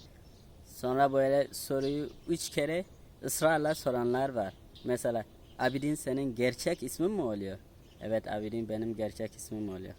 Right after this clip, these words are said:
"Abidin senin babanın verdiği isim mi oluyor?" "Evet Abidin benim babamın verdiği isim oluyor." "Abidin senin pasaportun üzerinde olan isim mi?"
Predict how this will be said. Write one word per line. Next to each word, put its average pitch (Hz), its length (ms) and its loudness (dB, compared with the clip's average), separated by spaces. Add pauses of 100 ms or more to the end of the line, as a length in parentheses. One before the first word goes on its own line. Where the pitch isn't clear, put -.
(380)
"Abidin 123 320 -2
senin 139 360 0
babanın 135 400 0
verdiği 131 360 2
isim 156 280 0
mi 196 100 0
oluyor?" 104 320 -4 (400)
"Evet 110 300 -2
Abidin 107 420 -2
benim 110 260 -2
babamın 107 400 -4
verdiği 110 360 -4
isim 95 300 -8
oluyor." 98 240 -10 (440)
"Abidin 131 340 0
senin 143 340 -2 (300)
pasaportun 139 580 -2
üzerinde 143 540 0
olan 147 300 2
isim 165 300 0
mi?" 151 160 -6